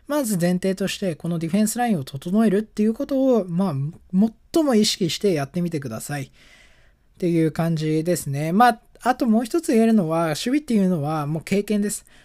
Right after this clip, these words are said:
相手の攻撃に対して読みという作業が発生しますので、もうやればやるほど、えっと、上手くなると思います。ただ、考えてください。相手も人間なんで、相手も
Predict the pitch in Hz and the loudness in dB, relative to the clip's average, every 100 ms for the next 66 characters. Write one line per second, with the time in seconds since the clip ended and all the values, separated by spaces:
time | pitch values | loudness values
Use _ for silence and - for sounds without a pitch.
0 | - 214 226 254 247 262 247 277 262 269 | -2 0 0 -2 0 0 0 -4 -4 -6
1 | 226 _ - 233 254 254 240 - 139 147 | -10 _ -8 -6 -2 -2 -2 -2 -2 2
2 | 175 254 262 _ 170 151 151 175 185 139 | 2 2 -2 _ -2 -2 -2 -2 -2 -4
3 | 117 135 - 175 165 190 214 214 151 135 | -8 -12 -8 -6 -6 -2 -2 -2 -8 -2
4 | 180 170 190 220 151 160 247 262 190 151 | -2 0 0 0 0 -2 -2 -2 -2 -2
5 | 165 165 170 208 190 - _ _ _ _ | -4 -4 -2 -2 -2 -6 _ _ _ _
6 | _ 143 135 139 131 131 _ _ _ _ | _ -6 -4 -4 -6 -8 _ _ _ _
7 | _ _ _ _ _ 214 214 160 156 143 | _ _ _ _ _ 2 2 2 -4 -4
8 | 135 117 127 - 214 240 202 - - 254 | -8 -10 -12 -4 0 0 0 -4 -2 -2
9 | 320 320 147 131 - 123 - - 247 320 | 0 0 -2 -6 -8 -12 -10 -4 -4 -4
10 | 269 170 160 175 185 190 185 135 143 - | -4 -2 -2 0 0 0 -2 -4 -8 -8
11 | 226 262 302 247 226 220 | -8 -2 -2 2 2 2